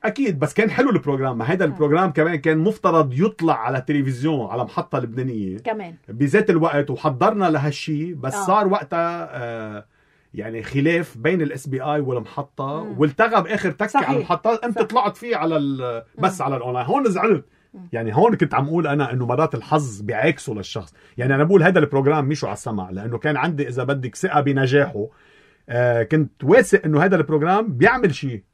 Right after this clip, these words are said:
Speaker 1: وفعلًا إنه عمل شيء على المنصة.
Speaker 2: صحيح.
Speaker 1: بس لو طلع على التلفزيون، أنا يعني شبه أكيد إنه كان استمر.
Speaker 2: مم.
Speaker 1: يعني كنت كملت فيه على التلفزيون.
Speaker 2: صحيح.
Speaker 1: بس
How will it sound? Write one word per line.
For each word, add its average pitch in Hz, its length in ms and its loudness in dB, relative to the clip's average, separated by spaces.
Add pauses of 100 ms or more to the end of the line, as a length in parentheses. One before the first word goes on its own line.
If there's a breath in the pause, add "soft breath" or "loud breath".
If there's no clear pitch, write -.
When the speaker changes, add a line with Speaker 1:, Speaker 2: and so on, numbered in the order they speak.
Speaker 1:
وفعلًا 202 460 0
إنه 131 120 0
عمل 175 200 2
شيء 202 160 -2
على 170 160 0
المنصة. 185 600 -2
Speaker 2:
صحيح. 233 420 -6
Speaker 1:
بس 120 180 -6
لو 139 100 4
طلع 233 240 10
على 160 140 -2
التلفزيون، 147 600 -4
أنا 202 360 4
يعني 156 280 0
شبه 160 340 6
أكيد 147 580 2 (260)
إنه 160 140 6
كان 196 140 6
استمر. 160 500 2 (200)
Speaker 2:
مم. 214 300 -12
Speaker 1:
يعني 120 220 -4
كنت 147 200 0
كملت 165 340 2
فيه 208 180 -2
على 131 100 -4
التلفزيون. 107 520 -4
Speaker 2:
صحيح. 180 540 -12
Speaker 1:
بس 185 420 -2